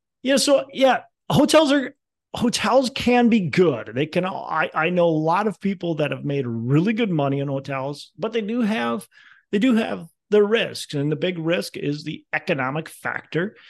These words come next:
And when we have a recession, hotels definitely struggle. Or when an area becomes maybe less desirable, um, y-, for, tr-, for travel purposes. Look, that just happens sometimes.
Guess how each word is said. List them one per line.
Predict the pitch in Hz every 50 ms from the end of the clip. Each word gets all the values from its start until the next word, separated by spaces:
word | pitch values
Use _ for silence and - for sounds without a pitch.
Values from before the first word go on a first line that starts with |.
| - - - _ _
And | 139 151 151 151
when | 143 147 151 170
we | 180 196 190
have | 160 131 131 139 135
a | 151
recession, | 165 180 185 147 - - 117 110 - - 131 135 135
hotels | 143 170 165 - - - 117 104 120 135 151 - - _ _ -
definitely | 160 104 98 - - 127 117 113 120 127
struggle. | 127 - - - - 226 247 254 196 123 - 127 - _ _ - - - - - - _
Or | - 196 226 226 202 196 196 208 240 226
when | 202 180 185 180
an | 190 196 - - -
area | 170 180 208 220 226
becomes | 196 208 196 - - 185 180 180 180 185 156 - -
maybe | 170 160 170 175 180
less | 165 139 131 127 135 131 -
desirable, | - 170 151 131 117 113 147 127 151 196 214 220 208 175 127 104 104 101 - - - _ _ - - _ _ _ -
um, | - 123 123 123 120 120 123 120 117 117 113 107 _ _ _ _ _ _ _ _ _ _
y-, | 156 147 - - _ - - - - 170 160 156 - - - - - -
for, | 170 151 151
tr-, | 143 - - - 156
for | 123 147 143
travel | - - 165 160 165 185 202 226 196 -
purposes. | - - 127 - - - 117 - - - - - - - -
Look, | - 160 151 156 139 - - - - - - - - _ _ _ _ _ _ _ _ -
that | 143 135
just | - 202 185 -
happens | - - - 170 220 277 269 - - 156 131 -
sometimes. | - 139 131 120 123 117 - - 127 120 113 107 107 110 107 -